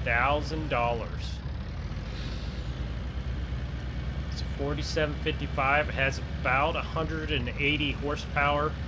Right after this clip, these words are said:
Has the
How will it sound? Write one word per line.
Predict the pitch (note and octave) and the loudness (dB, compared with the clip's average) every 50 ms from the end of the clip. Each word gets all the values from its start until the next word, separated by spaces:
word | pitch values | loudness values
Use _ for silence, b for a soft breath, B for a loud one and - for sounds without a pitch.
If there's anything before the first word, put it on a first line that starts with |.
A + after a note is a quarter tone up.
| - - - - - - - - - - - - - - - - - - - - - - - - - - - - - - - - - - - - - - - - - - - - - - - | -4 -4 -4 -4 -4 -4 -4 -4 -4 -4 -4 -4 -4 -4 -6 -6 -6 -6 -6 -4 -4 -4 -4 -4 -4 -4 -4 -4 -4 -4 -4 -4 -4 -4 -4 -6 -6 -6 -6 -4 -4 -4 -4 -4 -6 -6 -4
Has | A2+ A2 A2+ A2+ - - - | -4 -2 -2 -2 -2 -4 -4
the | - G#2+ | -4 -4